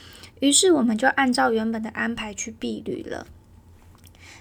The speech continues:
在毕旅的第一天，这个特殊生原本玩得很开心，一直到晚餐时间，他想到晚上要跟不喜欢的同学同房睡觉，又哭了一次。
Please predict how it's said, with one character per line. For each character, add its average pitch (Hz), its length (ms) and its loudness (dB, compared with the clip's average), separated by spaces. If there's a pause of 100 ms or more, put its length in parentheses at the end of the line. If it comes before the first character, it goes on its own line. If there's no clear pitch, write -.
在 339 160 8
毕 339 220 8
旅 254 100 0
的 247 140 -4
第 254 320 -6
一 262 40 -6
天， 240 300 -4
这 262 120 -4
个 240 100 -4
特 240 180 -6
殊 233 220 -6
生 226 180 -4
原 220 200 -2
本 226 160 -6
玩 226 180 -10
得 220 80 -8
很 220 240 -8
开 214 280 -4
心， 214 420 -6
一 285 80 0
直 254 120 -4
到 262 200 2
晚 208 200 -6
餐 220 240 -6
时 226 160 0
间， 214 220 -8
他 254 140 -4
想 269 200 2
到 294 140 6
晚 226 180 2
上 247 200 0
要 247 80 2
跟 247 180 -2
不 320 100 4
喜 320 160 4
欢 254 160 0
的 247 120 4
同 220 220 -2
学 226 200 0
同 226 180 -4
房 226 220 0
睡 233 220 4
觉， 226 180 4
又 226 100 2
哭 226 280 -2
了 208 100 -2
一 - 140 -8
次。 226 360 -2